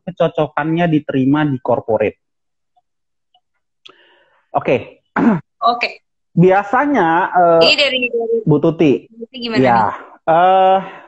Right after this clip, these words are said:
Speaker 1: thank you Bu Tuti. Ini, wah, ini, ini, ini, ini luar biasa nih questions-nya nih. Eh, kalau dari corporate, eh, sorry, dari startup ke corporate, biasanya,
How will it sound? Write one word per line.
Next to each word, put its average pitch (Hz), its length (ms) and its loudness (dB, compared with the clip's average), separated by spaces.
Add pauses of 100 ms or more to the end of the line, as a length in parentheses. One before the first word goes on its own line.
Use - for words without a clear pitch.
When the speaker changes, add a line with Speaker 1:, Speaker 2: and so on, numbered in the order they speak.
(140)
Speaker 1:
thank 170 240 0
you 214 100 2
Bu 165 220 2
Tuti. 165 500 2
Ini, 165 460 2 (240)
wah, 113 320 0
ini, 120 180 -2
ini, 117 200 0 (100)
ini, 110 160 -2 (100)
ini 120 240 0 (300)
luar 107 180 2
biasa 104 480 0
nih 101 140 -8
questions-nya 113 640 0
nih. 107 220 -4 (880)
Eh, 202 480 4 (320)
kalau 262 480 2
dari 240 240 2
corporate, 202 1040 0
eh, 143 240 4
sorry, 175 240 0
dari 165 400 2
startup 196 560 -4
ke 147 160 -2
corporate, 135 640 -2
biasanya, 160 800 2